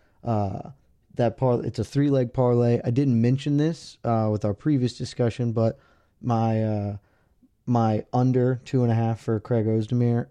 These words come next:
uh, that's part of this parlay. So that's leg one. Mason Jones is leg three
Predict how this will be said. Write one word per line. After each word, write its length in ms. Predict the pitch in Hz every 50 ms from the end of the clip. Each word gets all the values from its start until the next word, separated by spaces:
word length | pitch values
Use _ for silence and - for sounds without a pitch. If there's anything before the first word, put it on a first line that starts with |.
| - -
uh, 240 | 113 110 107 104
that's 220 | 98 113 113 104 -
part 280 | - - - 120 117 110
of 140 | 113 107 107
this 180 | 113 107 -
parlay. 580 | - _ - - 120 117 113 113 117 117 117 113
So 140 | - - 113
that's 240 | 110 107 104 - -
leg 220 | 110 110 107 107
one. 540 | 104 110 110 113 113 113 110 110 110 110 127 _ -
Mason 340 | - 117 110 98 - 120 110
Jones 280 | 104 113 107 107 104 104
is 120 | 107 101
leg 260 | 107 107 104 101 -
three 400 | - - 135 139 135 131 127 123